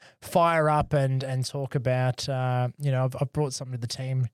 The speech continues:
Big shout out up front to Jason Andrews, who's a fellow accountant, he does these interesting segments on LinkedIn where he tears down businesses. And the reason this kind of popped back up into mind, so by background, I wanna talk a bit about F forty-five.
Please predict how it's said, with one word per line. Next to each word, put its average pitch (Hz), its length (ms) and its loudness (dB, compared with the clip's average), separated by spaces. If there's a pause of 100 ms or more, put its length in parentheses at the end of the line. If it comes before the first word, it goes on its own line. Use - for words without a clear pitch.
(120)
Big 208 180 0
shout 156 280 -2
out 143 80 2
up 131 180 0
front 131 360 -2
to 127 260 -4
Jason 127 380 -4
Andrews, 135 420 0
who's 120 120 -2
a 107 40 -6
fellow 131 340 0
accountant, 139 640 -2 (440)
he 139 140 2
does 123 300 0
these 131 220 -6
interesting 123 480 -6
segments 117 480 -8
on 113 160 -10
LinkedIn 120 360 -6
where 117 180 0
he 104 80 -2
tears 123 420 -2
down 110 300 -6
businesses. 147 580 -2
And 120 320 -8 (520)
the 175 80 4
reason 233 300 2
this 233 120 -8
kind 202 180 -6
of 143 80 -4
popped - 260 0
back 131 220 0
up 127 220 -2
into 139 300 0
mind, 127 380 0
so 139 180 -6
by 147 180 2
background, 139 640 2
I 143 40 -4
wanna 156 140 2
talk 147 200 -2
a 139 40 -4
bit 139 120 0
about 123 180 0
F 117 140 0
forty-five. 110 680 -2